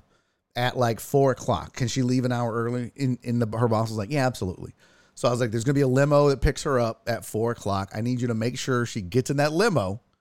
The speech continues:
so that she can get on that flight." She was like, "Yep, no problem." So the boss, I had sent her the ticket, um, for the air, and Nora had nothing with her, just work clothes. And so the boss gives her the ticket and, uh,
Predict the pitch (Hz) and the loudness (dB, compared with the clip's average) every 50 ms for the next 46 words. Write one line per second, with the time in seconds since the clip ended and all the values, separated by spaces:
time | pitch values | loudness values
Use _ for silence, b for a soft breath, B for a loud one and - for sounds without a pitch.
0 | _ _ _ _ _ _ _ _ _ _ - 147 139 - 160 151 151 139 - 165 | _ _ _ _ _ _ _ _ _ _ -10 -8 -6 -2 0 0 0 0 0 -2
1 | 139 151 143 160 156 143 139 131 117 110 - 135 101 73 - _ _ _ _ _ | -2 2 4 4 4 4 4 2 0 0 0 0 0 0 -4 _ _ _ _ _
2 | _ _ _ _ _ _ _ _ _ _ _ _ - - 147 120 120 98 - 143 | _ _ _ _ _ _ _ _ _ _ _ _ -6 -2 0 0 0 0 0 -2
3 | 165 - - 156 147 143 - 139 113 98 85 82 90 - - 135 127 127 - - | -2 0 0 0 0 2 2 0 0 0 0 -4 -4 0 2 4 4 2 0 -2
4 | 123 120 123 107 104 - 127 139 151 156 156 147 - - 127 123 123 120 110 - | -2 -2 -2 0 2 4 4 6 6 6 6 4 2 0 0 2 2 2 2 0
5 | - - 147 135 113 127 139 139 135 117 104 95 - - 180 175 - 175 165 - | -2 -2 -2 -2 0 0 2 2 2 0 -2 -4 -2 -2 -2 0 0 -2 -4 -4
6 | _ _ b b b b b b b b b b b b - - 135 131 127 123 | _ _ b b b b b b b b b b b b -6 -2 2 2 4 4
7 | 120 113 110 107 107 98 104 104 104 - - - - 131 123 120 113 113 107 107 | 4 4 4 2 2 0 -2 -4 -6 -8 -10 -4 2 4 4 6 4 4 2 2
8 | 107 107 95 95 110 123 139 139 123 - - - 135 127 123 127 - - 160 143 | 0 0 0 0 0 2 2 2 0 -2 -2 0 2 2 2 0 -4 -2 0 2
9 | 156 170 170 151 147 131 117 110 131 143 151 156 - 147 135 135 123 101 98 104 | 4 6 6 6 6 6 4 2 2 4 4 4 4 4 4 4 4 2 4 2
10 | 131 120 117 113 113 110 123 127 110 101 113 123 113 - - - 87 78 - - | 2 2 2 -2 -4 -2 0 0 2 2 2 0 0 -2 -6 -10 -10 -10 -10 -16
11 | - - _ _ _ _ _ _ _ _ _ _ _ _ _ - 117 117 139 120 | -20 -20 _ _ _ _ _ _ _ _ _ _ _ _ _ -4 0 2 2 4
12 | 110 101 131 135 143 147 139 - - 147 131 123 117 98 92 92 - - 214 214 | 4 4 4 6 6 4 2 2 2 2 2 2 0 -2 -4 -4 0 2 2 4
13 | 208 - 202 - - - - _ _ _ _ _ _ _ _ _ _ _ _ _ | 4 4 2 0 0 -8 -20 _ _ _ _ _ _ _ _ _ _ _ _ _
14 | - 131 131 131 131 127 131 127 131 123 117 113 110 110 107 104 101 98 90 85 | 0 4 4 6 6 6 4 6 6 6 8 8 8 8 6 6 6 4 2 0